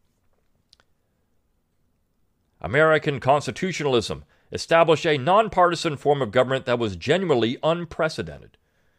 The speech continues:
I mean, some people talked like that in the founding generation. They said these things. There was kind of an American exceptionalism. John Dickinson did it in his,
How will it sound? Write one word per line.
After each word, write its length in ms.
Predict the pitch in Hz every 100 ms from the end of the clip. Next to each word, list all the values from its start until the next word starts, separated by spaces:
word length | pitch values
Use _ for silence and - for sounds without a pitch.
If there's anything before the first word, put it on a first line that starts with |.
| _ _ _ _ _ _ _ _ - -
I 40 |
mean, 120 | 320
some 200 | 156 151
people 280 | 127 120 95
talked 320 | - 95 -
like 160 | 82 80
that 140 | 82
in 60 | 71
the 60 |
founding 320 | 80 82 78 71
generation. 580 | 78 69 - - 147
They 80 | 151
said 300 | 107 92 78
these 220 | 76 71
things. 240 | - 76 98
There 80 | 98
was 240 | 90 -
kind 200 | - -
of 80 | 82
an 60 | 85
American 460 | 82 82 80 -
exceptionalism. 880 | 78 - - 82 - 82 82 82 113 - _ _
John 240 | 156 139
Dickinson 520 | 101 135 180 131 107
did 160 | 95 101
it 160 | 107 - _ _ _ _ -
in 340 | 123 113 104
his, 640 | 95 107 104 101 95 -